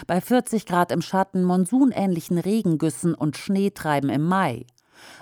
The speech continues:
Oder man sieht sich die Dinge durch die Brille der Politik, unter dem Eindruck der bestenfalls halbherzigen Maßnahmen, die sie nicht ergreift und dem geneigten Zeitgenossen das Gefühl vermittelt,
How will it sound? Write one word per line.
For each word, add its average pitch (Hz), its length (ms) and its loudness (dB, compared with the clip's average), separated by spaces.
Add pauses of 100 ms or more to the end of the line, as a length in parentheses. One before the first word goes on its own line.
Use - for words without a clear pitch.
Oder 311 320 4
man 262 220 6
sieht 208 280 -2
sich - 160 -4
die 165 160 -2
Dinge 160 260 2
durch 151 200 -4
die 160 100 -2
Brille 139 400 0
der 151 140 2
Politik, 190 760 -4 (320)
unter 123 240 -2
dem 131 180 2
Eindruck 147 520 0
der 143 100 0
bestenfalls 143 760 -4
halbherzigen 156 800 -2
Maßnahmen, 147 720 2 (300)
die 147 140 -4
sie 131 320 0 (120)
nicht - 460 -2
ergreift 139 600 0 (260)
und 208 140 2
dem 247 160 4
geneigten 185 680 0
Zeitgenossen 156 800 -2
das 147 160 0
Gefühl 160 320 -2
vermittelt, 147 680 0